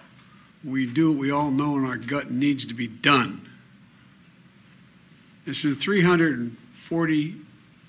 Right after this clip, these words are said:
three thousand four hundred forty-eight days, ten years since I stood up at a high school in Connecticut, a grade school in Connecticut, where another gunman ma-, massacred twenty-six people, including twenty first graders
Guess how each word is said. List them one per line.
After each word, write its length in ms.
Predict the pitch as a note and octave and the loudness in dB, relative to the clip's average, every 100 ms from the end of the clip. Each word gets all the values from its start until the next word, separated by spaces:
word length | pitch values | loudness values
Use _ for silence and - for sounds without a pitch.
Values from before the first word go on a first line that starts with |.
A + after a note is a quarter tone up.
| - - - - - | -20 -20 -20 -20 -4
three 180 | F3+ | -2
thousand 460 | F3 E3+ D#3 C#3+ C3 | 0 2 2 0 -4
four 200 | E3 D#3 | -4 -4
hundred 300 | D3+ C#3+ A#2+ | -2 -4 -6
forty-eight 460 | D3 C#3+ C#3+ C3+ A#2+ | -6 -2 -2 -2 -4
days, 520 | C#3+ C3 A#2 - - - - - - - - - - | -4 -4 -6 -8 -12 -18 -20 -20 -20 -16 -16 -18 -14
ten 260 | - E3 D#3+ | -2 2 4
years 360 | D#3 D3 B2+ - | 4 2 0 -4
since 220 | C3+ C#3 | -6 -6
I 100 | B2+ | -6
stood 360 | - - D3+ | -6 -6 -4
up 220 | C#3+ C#3+ - | -4 -6 -10
at 120 | - - - _ _ - - - B2 | -12 -16 -20 _ _ -20 -20 -16 -12
a 60 | |
high 220 | A2 C#3+ | -4 -2
school 420 | C#3+ - C#3 C3 A#2 - - - - - | -2 -4 -6 -6 -8 -14 -20 -20 -20 -18
in 60 | A#2 | -8
Connecticut, 760 | C#3 C#3+ D#3 D3 - B2+ C3 | -4 0 0 -2 -6 -10 -10
a 60 | C3 | -4
grade 260 | C#3+ D3+ | -2 0
school 220 | C#3+ D3 C#3 | -2 -2 -2
in 60 | |
Connecticut, 520 | C#3 C3+ C#3+ C#3 - - - - - - - - - - - | -2 -2 -2 -2 -6 -14 -16 -16 -20 -20 -20 -20 -20 -20 -4
where 100 | C#3+ | 2
another 280 | E3 F3+ D#3+ | 6 6 4
gunman 420 | C#3 C#3 C#3 C3+ | 4 4 2 2
ma-, 240 | C#3+ D3+ | 2 0
massacred 680 | C#3+ C3+ C#3+ - - C3+ B2 | -2 -2 -2 -4 -4 -4 -4
twenty-six 800 | D#3+ D#3 D3 - C#3+ - - - - - | -2 0 0 0 -4 -4 -10 -12 -20 -6
people, 300 | D3+ D3 C3+ | -4 -2 -6
including 460 | - F3+ D3+ B2+ | -4 0 2 0
twenty 360 | - F3+ G3 F3+ | -4 -2 -2 -2
first 360 | - E3 C#3 | -4 -4 -4
graders 440 | - A#2 G2+ G2+ | -4 -6 -6 -14